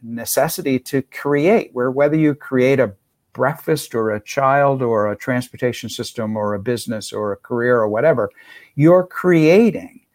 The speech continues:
And how you are making these little choices, like, you're gonna have breakfast standing at the kitchen window, or you're gonna sit down and use a plate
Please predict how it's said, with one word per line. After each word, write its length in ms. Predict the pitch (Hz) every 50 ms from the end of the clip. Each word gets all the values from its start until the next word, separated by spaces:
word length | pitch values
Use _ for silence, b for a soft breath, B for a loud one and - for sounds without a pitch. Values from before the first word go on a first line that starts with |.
| b b b b
And 340 | - 131 135 135 135 131 - _ _ _ - _ -
how 320 | - - 147 160 170 196
you 240 | - 180 170 175 160
are 60 | 147
making 480 | 143 156 165 180 196 190 190 180 165 156
these 260 | 147 143 139 123 131
little 460 | 139 139 151 180 220 254 262 269 220
choices, 600 | - - - 107 95 90 87 - - - - -
like, 240 | 117 117 117 123 - - - 240
you're 160 | 147 165 214
gonna 80 | 214 190
have 160 | 190 160 135
breakfast 380 | 156 147 151 151 151 143 -
standing 340 | - - 143 143 151 156 147
at 80 | 143 131
the 80 | -
kitchen 320 | - - 135 - - 123 127
window, 220 | 139 156 185 240
or 140 | 269 269 262
you're 100 | 214 180
gonna 180 | 165 170 151 139
sit 200 | - 156 147 -
down 220 | 156 147 147 143
and 100 | 139 135
use 160 | 127 123 -
a 60 | 117
plate 360 | - - - 113 98 92 90